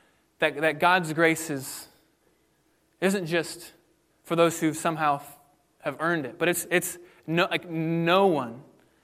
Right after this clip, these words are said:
deserves this grace. And so, here we go. Oops. Back up. I'll, I'll go back to the first part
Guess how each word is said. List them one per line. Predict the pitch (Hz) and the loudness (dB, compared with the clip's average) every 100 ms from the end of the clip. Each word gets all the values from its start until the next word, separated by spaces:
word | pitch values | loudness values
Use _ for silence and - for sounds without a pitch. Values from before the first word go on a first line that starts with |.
| _ | _
deserves | 160 151 156 139 135 | -2 2 2 2 -2
this | 131 - | -8 -10
grace. | - 117 117 - - _ _ _ _ _ _ _ _ _ _ _ _ - | -12 -14 -14 -20 -20 _ _ _ _ _ _ _ _ _ _ _ _ -6
And | 170 | -4
so, | 156 196 180 170 160 - - - _ _ | 2 6 6 6 -2 -12 -16 -20 _ _
here | 175 | -4
we | 160 | -2
go. | 131 - - _ _ _ _ _ _ - | -2 -4 -20 _ _ _ _ _ _ -10
Oops. | 180 - - _ _ _ _ _ _ _ _ _ | -10 -12 -20 _ _ _ _ _ _ _ _ _
Back | 143 139 | -4 -2
up. | 135 - - _ _ _ _ _ _ _ _ _ _ _ | -6 -8 -20 _ _ _ _ _ _ _ _ _ _ _
I'll, | 151 - 151 151 | -18 -8 -2 0
I'll | 165 | 2
go | |
back | 175 170 | 4 2
to | 170 | 0
the | 156 | -4
first | 165 160 - | -2 -4 2
part | 147 - | 2 0